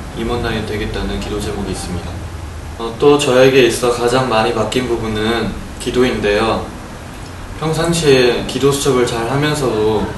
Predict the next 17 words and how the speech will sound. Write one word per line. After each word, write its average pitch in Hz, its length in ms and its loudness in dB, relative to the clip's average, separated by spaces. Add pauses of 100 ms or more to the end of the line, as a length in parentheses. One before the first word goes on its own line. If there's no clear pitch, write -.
(440)
정시 127 300 -2
기도를 131 380 6
통해서 127 520 -2
그 120 100 -4
말씀을 104 520 -2
다시 107 280 -4
묵상하며 101 920 -4 (520)
무시 123 240 -2
기도를 131 300 2
통해서 113 680 -2
현장에서 139 520 0
계속 113 420 -6
누리는 120 340 -2
부분이 110 260 -4
잘 104 220 -4
안 95 180 -4
되어졌는데요. 104 1000 -2